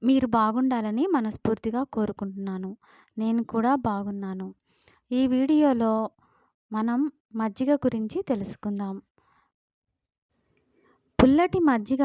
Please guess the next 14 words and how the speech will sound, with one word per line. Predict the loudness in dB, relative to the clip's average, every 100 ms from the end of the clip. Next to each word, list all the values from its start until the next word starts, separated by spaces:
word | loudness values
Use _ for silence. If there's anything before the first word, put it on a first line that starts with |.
| 0 -2 -2
మొక్కలకు | -4 -2 -2 0 -2
ఇవ్వడం | 0 0 0 0
వలన | 0 -2 -2 -4 -8 _ _ _ 0
ఏమి | 4 6 6 4
ఉపయోగాలు | 0 2 2 2 0 -2 -2 -2 -4 -8
అన్నీ | -6 -2 0 2 2
ఇందులో | 2 2 2
తెలుసుకుందాం. | 2 -2 -4 -8 -8 -6 -4 -4 -6 _ _ _ _
మొక్కలకు | -2 0 2 0 0
పట్టే | -2 -2 -2 -6 -4 -6 -10 _
చీడపీడలు | -6 -2 -2 0 -2 0 0 -2
రాకుండా | -2 -2 -4 -6 -4 -4
కూడా | -4 -4 -4 -6 -8 _ _ _
మజ్జిగ | -6 -6 -4 -4